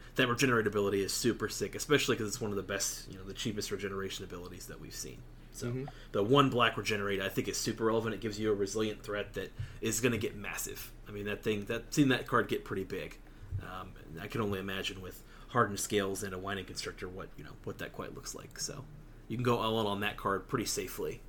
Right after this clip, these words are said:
Speaker 1: and still win. So I, I, like I said, I think Thoughtless Troll was kind of the big innovation, and then kind of, you know, kind of slamming just an incidental counters card with the Hangerback Walkers and the Walking Ballistas, 'cause
Speaker 2: Yeah, I
Speaker 1: Walking
Speaker 2: was
Speaker 1: Ballistas is just
Speaker 2: definitely,
Speaker 1: insane in that deck.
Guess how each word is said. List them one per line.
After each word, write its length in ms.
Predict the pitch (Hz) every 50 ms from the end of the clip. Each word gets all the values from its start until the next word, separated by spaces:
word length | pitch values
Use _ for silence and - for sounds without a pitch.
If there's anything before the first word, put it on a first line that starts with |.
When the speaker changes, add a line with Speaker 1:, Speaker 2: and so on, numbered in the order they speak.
| - - - - -
Speaker 1:
and 140 | 120 110 -
still 220 | - - 113 95
win. 240 | 92 82 65 53 -
So 160 | - - 123
I, 120 | 117 110
I, 140 | 113 - 131 143
like 120 | 143 151
I 40 | 156
said, 160 | 156 - 110
I 60 | 113
think 180 | - 196 180 123
Thoughtless 300 | 123 127 107 110 113 -
Troll 180 | - - 127
was 140 | 113 113 104
kind 120 | - 135 120
of 140 | 107 104
the 20 | 107
big 120 | 113 104
innovation, 480 | 113 110 98 107 104 101 - 110 104 101
and 80 | - 101
then 120 | 104 101
kind 180 | - - 107 101
of, 60 | 85
you 60 | 98 98
know, 40 |
kind 160 | 95 - 117 104
of 80 | 95
slamming 400 | - - - 110 104 101 101 101
just 160 | 98 98 -
an 60 | 113 -
incidental 460 | 113 110 101 - 107 104 101 101 92
counters 420 | - - 110 104 101 101 101 - -
card 340 | - - 104 101 101 98
with 240 | 101 104 104 - - 107
the 120 | 104 101
Hangerback 460 | 98 110 101 101 95 101 98 98 -
Walkers 320 | 104 98 95 - 104 95 -
and 80 | 101 95
the 40 |
Walking 300 | 92 95 95 92 - 98
Ballistas, 400 | 92 95 95 92 - - 95 90
'cause 200 | - - 92 - - -
Speaker 2:
Yeah, 160 | 147 175 175 175
I 60 | -
Speaker 1:
Walking 140 | 151 131 151
Speaker 2:
was 80 | 143
Speaker 1:
Ballistas 280 | 117 - - - 220 196
is 0 |
just 160 | 202 202 190
Speaker 2:
definitely, 280 | 185 - - - - 80
Speaker 1:
insane 80 | - -
in 60 | 62
that 120 | 65 -
deck. 240 | - - - - -